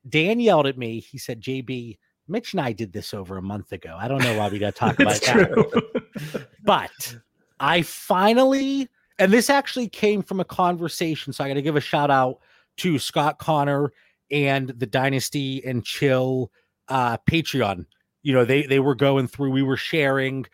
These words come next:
Speaker 1: again, the only Patreon that I subscribe to. So that should carry a, a lot of weight if you're, if you're listening to this.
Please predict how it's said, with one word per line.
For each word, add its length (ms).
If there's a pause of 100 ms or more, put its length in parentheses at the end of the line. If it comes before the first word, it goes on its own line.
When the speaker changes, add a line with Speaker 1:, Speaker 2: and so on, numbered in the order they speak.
(160)
Speaker 1:
again, 200
the 120
only 160
Patreon 420
that 80
I 120
subscribe 500
to. 340
So 340 (840)
that 160
should 120
carry 320 (300)
a, 120 (140)
a 140 (400)
lot 140
of 140
weight 580
if 240
you're, 280 (480)
if 160
you're 120
listening 260
to 80
this. 340